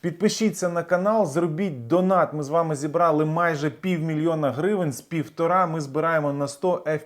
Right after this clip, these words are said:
P V дронів, які будуть приземлятися прямо на тупі голови російських окупантів.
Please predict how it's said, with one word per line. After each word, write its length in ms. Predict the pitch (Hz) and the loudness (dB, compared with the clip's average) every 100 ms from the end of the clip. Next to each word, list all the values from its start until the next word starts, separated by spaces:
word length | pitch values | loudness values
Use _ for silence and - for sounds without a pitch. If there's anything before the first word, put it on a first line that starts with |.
| 156 | -8
P 160 | 131 | -4
V 160 | 160 151 - - _ | -2 -2 -6 -20 _
дронів, 540 | 110 175 220 202 147 139 | 0 6 6 6 2 -2
які 240 | 135 196 | -2 -4
будуть 400 | 156 165 165 165 - _ _ | -2 -2 -2 -4 -14 _ _
приземлятися 920 | 202 214 190 208 185 175 165 151 156 | 2 2 2 2 4 4 4 -2 -4
прямо 380 | 147 156 156 151 | -2 -2 0 0
на 260 | 147 160 175 | 0 0 -2
тупі 500 | 175 175 - 180 160 | -4 -8 -6 -4 -2
голови 560 | 120 160 156 143 151 | 0 0 2 2 2
російських 600 | 143 131 165 143 - 131 | 0 -2 -8 -8 -10 -10
окупантів. 680 | 139 151 - 147 120 107 | -8 -8 -2 -2 -2 -6